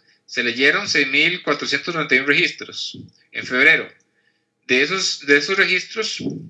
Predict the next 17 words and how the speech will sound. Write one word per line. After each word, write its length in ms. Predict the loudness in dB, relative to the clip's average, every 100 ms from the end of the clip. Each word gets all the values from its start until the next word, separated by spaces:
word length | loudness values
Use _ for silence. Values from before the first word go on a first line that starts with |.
| -20 _ _ -14 -14 _ _ -6
ninguno 280 | -4 -2
de 60 | -2
los 80 | 0
atributos 520 | 2 2 2 0 0
cambiables, 840 | 0 0 2 2 2 -2 0 0 0
eh, 680 | -2 0 -2 -4 -6 -12 _ _ _ _ _ _ _ _ _ _ _ _
o 40 | -4
sea, 80 |
ningún, 260 | -2 -2 -2
ningún, 520 | -2 0 -2 0 -2
perdón, 180 | 2 2
ningún 180 | 2 2
registro 320 | 2 2 -2
tuvo 180 | 2 2
atributos 340 | 4 0 -2
cambiables, 680 | 0 4 4 2 -8 -12 -10
¿verdad? 280 | -8 -8